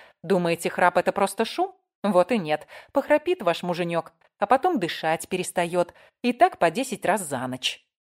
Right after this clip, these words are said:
Прикиньте, что будет, если он снова не вздохнет. Запросто умрет. Храп — это серьезная болезнь". Я пришла в ужас.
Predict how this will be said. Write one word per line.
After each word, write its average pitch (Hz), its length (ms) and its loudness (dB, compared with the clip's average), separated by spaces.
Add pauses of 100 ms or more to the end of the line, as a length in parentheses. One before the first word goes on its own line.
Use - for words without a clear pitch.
(160)
Прикиньте, 330 540 0
что - 180 0
будет, 220 300 0
если 202 260 0
он 208 140 4
снова 240 300 2
не 180 120 0
вздохнет. 196 680 -4 (200)
Запросто 180 520 2
умрет. 339 380 4 (220)
Храп — 370 360 4 (180)
это 269 200 4
серьезная 285 640 2
болезнь". 151 560 -4 (800)
Я 180 180 -6
пришла 185 400 -4
в 147 100 -10
ужас. 151 320 -6